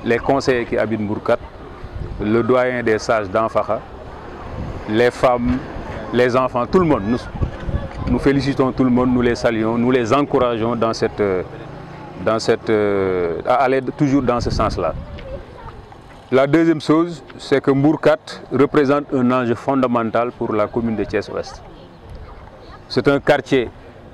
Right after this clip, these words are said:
nouveau quartier, qui n'a aucun équipement collectif. Il n'y a rien, il n'y a pas d'école, il n'y a pas de poste de santé, il n'y a rien du tout.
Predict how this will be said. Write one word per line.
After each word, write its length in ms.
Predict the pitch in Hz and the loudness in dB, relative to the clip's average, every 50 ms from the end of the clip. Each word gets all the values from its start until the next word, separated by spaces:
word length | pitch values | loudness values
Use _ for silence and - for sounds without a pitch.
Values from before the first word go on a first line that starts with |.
| - | -2
nouveau 280 | 131 123 135 135 147 147 | 2 2 4 4 4 2
quartier, 460 | - 131 123 107 - 131 165 254 214 - - - - - - - - - - - - | 2 2 0 0 2 0 0 0 -2 -8 -18 -20 -20 -20 -20 -20 -20 -20 -20 -20 -8
qui 120 | - - 127 | -2 0 2
n'a 220 | 127 131 127 127 - | 2 2 2 2 2
aucun 320 | - 156 - - 160 156 143 - 143 | 0 0 2 2 2 2 2 0 0
équipement 400 | 135 139 - 147 131 120 123 123 | 0 0 0 0 0 0 0 0
collectif. 400 | 113 - 117 107 98 - - - - - - - - - - - - - - - - | 0 0 0 0 -2 -4 -8 -14 -14 -16 -20 -20 -20 -20 -20 -20 -18 -18 -16 -8 -2
Il 40 | 113 | 0
n'y 60 | 117 | 2
a 60 | 113 | 2
rien, 260 | 113 120 123 120 98 90 - | 2 2 0 0 -2 -4 -6
il 60 | 98 101 | -2 0
n'y 40 | |
a 80 | 107 107 | 0 2
pas 180 | - - 120 120 | 2 2 2 2
d'école, 380 | 113 117 - - 120 123 123 | 2 0 2 2 0 2 0
il 60 | 117 104 | 0 0
n'y 60 | 107 | 0
a 60 | 110 | 0
pas 140 | - 123 117 | 0 0 -2
de 100 | 117 117 | 0 -2
poste 240 | 107 - 123 113 123 | -2 -2 -4 -2 -2
de 60 | 123 | -4
santé, 580 | 120 - 120 113 110 107 123 120 123 120 120 - - | -2 0 -2 -2 0 0 0 0 2 0 0 -2 -2
il 80 | 104 | -2
n'y 80 | 110 113 | 0 2
a 80 | 113 117 | 2 2
rien 240 | 113 123 127 123 | 2 0 0 0
du 100 | 113 113 | 0 -2
tout. 180 | - - 90 87 | -2 0 0 0